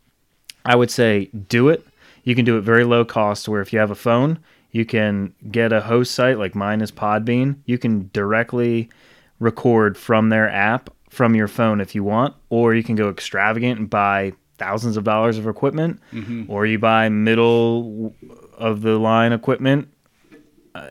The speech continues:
Speaker 1: it, there's a little bit of investment there, but the best advice I can give you is if you wanna start a podcast, do it. 'Cause guess what?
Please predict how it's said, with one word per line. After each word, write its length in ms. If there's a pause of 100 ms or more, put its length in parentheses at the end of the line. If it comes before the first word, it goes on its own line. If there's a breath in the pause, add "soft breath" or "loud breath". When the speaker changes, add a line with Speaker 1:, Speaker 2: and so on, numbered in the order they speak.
Speaker 1:
it, 220
there's 220
a 60
little 240
bit 160
of 80
investment 640
there, 220
but 460 (1300 soft breath)
the 260 (140)
best 240
advice 320
I 80
can 120
give 160
you 160
is 320 (120)
if 160
you 80
wanna 280
start 220
a 40
podcast, 640 (400)
do 180
it. 200
'Cause 180
guess 200
what? 240